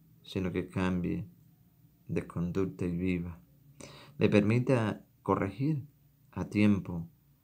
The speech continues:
si ha caído en esa, en ese apoyo a la cultura de la muerte. Y padres,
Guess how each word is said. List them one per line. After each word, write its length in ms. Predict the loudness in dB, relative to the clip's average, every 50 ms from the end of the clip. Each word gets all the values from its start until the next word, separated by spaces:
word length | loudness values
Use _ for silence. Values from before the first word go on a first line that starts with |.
| _ _ _ _
si 160 | -8 -2 0
ha 100 | 0 0
caído 640 | 2 2 4 6 6 6 6 4 2 2 0 -4 -6 -14 _ _ _ _ _ _ -20 -20 _ _ _ -20 -20 _ _ _ _
en 180 | -4 -2 0 2
esa, 560 | 2 0 0 -2 -2 -4 -4 -4 -6 -10 -14 -18 _ _ _ _ _ _ _ _ _ _ _ _ _ _
en 140 | -2 0
ese 240 | 0 0 0 2 0
apoyo 560 | 0 0 0 0 2 2 2 2 0 -4 -10 -16 -20 _ -20 _ _ _ _ _ _ _ _ _ _ _ _ _ _ -8 _
a 60 | -6
la 80 | -6 -4
cultura 500 | -4 -4 -4 -4 -4 -4 -4 -2 -2 -2
de 60 | -4
la 140 | -4 -4 -4
muerte. 500 | -4 -4 -4 -6 -8 -10 -16 -20 -20 -20 _ _ -20 -20 _ _ _ _ _ _ _ _ _ _ _ _ _ _ _ _ -20 -20 -20 -20 -20 -20 -20 _ _ _ _ _ _ _ _ _ _ _ _ -20 _ _ _ _ _ _ _ _ _ _
Y 120 | -4 -2
padres, 600 | 2 4 6 6 6 4 4 2 0 -2 -6 -12